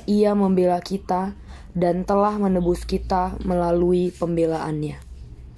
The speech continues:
Kekristenan memang menarik. Ketika ada banyak kepercayaan di dunia ini yang memerintahkan umat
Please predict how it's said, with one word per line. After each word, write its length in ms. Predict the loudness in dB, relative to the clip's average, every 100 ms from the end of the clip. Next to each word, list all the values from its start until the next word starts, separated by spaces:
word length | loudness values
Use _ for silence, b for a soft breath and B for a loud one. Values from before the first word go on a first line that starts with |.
| -18 -18 -20 -20 -20 _ _ _ _ -20 -8 -4
Kekristenan 880 | -2 -2 0 2 4 4 4 2 2
memang 320 | 2 2 2 2
menarik. 480 | 0 0 -4 -6 -14 -20 -20 B B B
Ketika 400 | -4 -2 0 2
ada 80 | 4
banyak 320 | 4 4 0
kepercayaan 640 | -2 -4 -2 0 2 2
di 80 | 2
dunia 320 | 2 2 2
ini 400 | 2 2 4 4
yang 160 | 4 2
memerintahkan 720 | 2 0 0 -2 -4 -4 -4
umat 560 | -2 0 2 0 -2